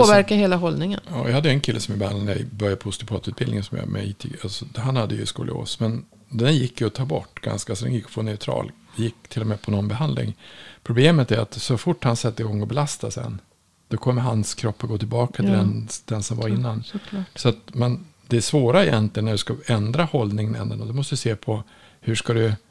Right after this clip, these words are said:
Speaker 1: hur ska du komma över dit? Och det, det, det tror jag hade nu också. Någon som, alltså de som, han som, <laughs> femtio år som <laughs> började tokmotionera när det var det.
Speaker 2: Mm.
Speaker 1: Det, det kan ju också nästan bli en chock för kroppen.
Speaker 2: Ja, han var sjuttio. Han hade haft det där sedan han var tjugo.
Speaker 1: Ja, men det är helt, eller
Speaker 2: Ja.
Speaker 1: hur?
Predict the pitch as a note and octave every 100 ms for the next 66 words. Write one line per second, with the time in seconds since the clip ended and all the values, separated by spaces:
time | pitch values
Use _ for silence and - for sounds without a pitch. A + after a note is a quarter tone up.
0 | _ _ _ _ _ _ _ _ - -
1 | A#2 A2+ - A#2+ D3+ D#3 G#2+ - C2+ -
2 | - - - - - - - A2+ A#2 A#2+
3 | B2 B2+ B2+ B2+ A#2 A#2+ A2+ A2+ A#2 G#2+
4 | G2+ A2 A#2 A2+ A#2 A#2 A#2 A#2+ A#2 G#2
5 | B2+ A#2+ B2 A#2+ C3 B2 A2+ - A#2 A#2+
6 | A#2 A#2+ A2+ G2+ - - A#2 A#2 - D3
7 | - - - - - - - - - C3
8 | C3+ C3 B2 C3+ - A#2+ - E3+ D#3+ C3+
9 | D#3 B2+ A#2 A2+ - - A#3 G#3+ F#3 G3
10 | - D3+ C3+ C#3+ E3 C#3+ C#3 A#2+ - A#2+
11 | A#2+ A2+ - G3 - G2+ - A2+ A3+ -
12 | F#2 - - - - - F#3+ G3 F3+ F3
13 | F3+ D#3+ - G3+ E3 F#3 F#3+ F#3+ F#3+ -
14 | - E3+ - E3+ D#3+ D#3+ - D#3+ - F3
15 | - A2+ A#2+ A#2+ A#2 B2 A2+ - - C#3
16 | A#2 A#2 G#2 G3